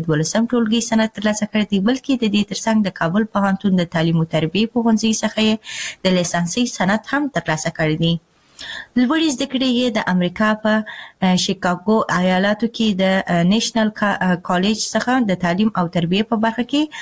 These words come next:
ترلاسه کړې او ماسټري یې کړې ده. یعنې نیشنل زده کړې هغه زده کړې چې د نړۍ په سطحه چې، آ، سرته رسول کېږي، یعنې خپله ماسټري یې په خپله د امریکا په شیکاګو ایالاتو کې د نیشنل کالج څخه، آ، د تعلیم او تربیې په برخه کې ماسټري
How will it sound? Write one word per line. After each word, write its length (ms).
ترلاسه 340
کړې 320
او 80
ماسټري 560
یې 60
کړې 180
ده. 220
یعنې 200
نیشنل 440
زده 160
کړې 300
هغه 280
زده 160
کړې 180
چې 140
د 220
نړۍ 200
په 120
سطحه 400
چې، 160
آ، 80
سرته 340
رسول 280
کېږي، 260
یعنې 260
خپله 280
ماسټري 580
یې 80
په 140
خپله 380
د 40
امریکا 580
په 240
شیکاګو 640
ایالاتو 440
کې 260
د 40
نیشنل 500
کالج 340
څخه، 280
آ، 680
د 140
تعلیم 340
او 40
تربیې 340
په 120
برخه 280
کې 200
ماسټري 520